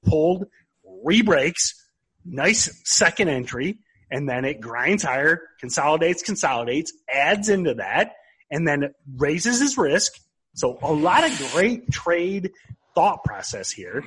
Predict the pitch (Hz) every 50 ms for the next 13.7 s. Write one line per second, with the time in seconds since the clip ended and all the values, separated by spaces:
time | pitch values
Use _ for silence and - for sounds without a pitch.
0 | - - - - - - - 160 151 151 156 175 202 262 247 180 151 147 156 160
1 | 156 - - - - - - 160 165 175 240 254 - - 131 120 107 107 131 165
2 | 190 - - - - _ - - - - - 139 - - 233 254 - - - 180
3 | 170 180 180 - - 175 170 185 202 233 240 233 - _ - 165 - - 170 151
4 | 170 - - 180 190 190 - - 127 131 165 185 - - 180 131 120 127 139 170
5 | 170 - _ _ _ _ 147 147 139 139 151 180 180 - - 262 - - 196 196
6 | 190 - 294 277 202 160 143 127 120 131 160 196 - - _ _ _ _ _ _
7 | _ _ _ _ 139 143 151 165 214 254 277 285 180 - - 302 311 262 175 156
8 | 147 151 165 190 - - _ _ _ _ _ _ - 170 175 180 180 170 156 175
9 | 190 196 196 - - 294 240 226 202 180 175 170 165 165 170 170 - - _ _
10 | _ _ _ _ 135 147 147 147 - - _ _ _ - - - 208 208 190 -
11 | - _ _ _ - 185 185 214 214 - - - 202 185 175 170 175 185 170 160
12 | - - - _ _ _ 135 135 151 156 135 117 104 127 139 151 151 151 - 151
13 | 117 92 90 87 90 107 117 - 127 104 104 113 -